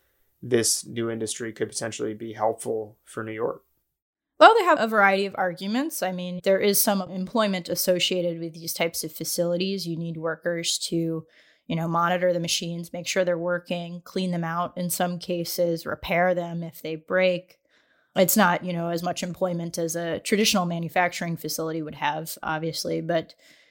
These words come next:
Speaker 2: it is, you know, additional employment, tax revenue for local governments to some degree.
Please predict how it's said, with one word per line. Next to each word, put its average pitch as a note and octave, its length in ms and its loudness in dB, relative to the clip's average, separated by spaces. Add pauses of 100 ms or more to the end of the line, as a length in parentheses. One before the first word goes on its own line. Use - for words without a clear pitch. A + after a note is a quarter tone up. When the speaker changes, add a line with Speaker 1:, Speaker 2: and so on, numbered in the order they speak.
(120)
Speaker 2:
it F3 100 6
is, F3 400 6
you F3 120 -6
know, E3+ 360 -8
additional F3 580 -2
employment, A3 540 4
tax - 380 0
revenue F3+ 520 2
for E3+ 200 -4
local E3+ 320 -2
governments F3+ 800 0
to E3 100 -10
some E3 220 -2
degree. E3+ 540 -4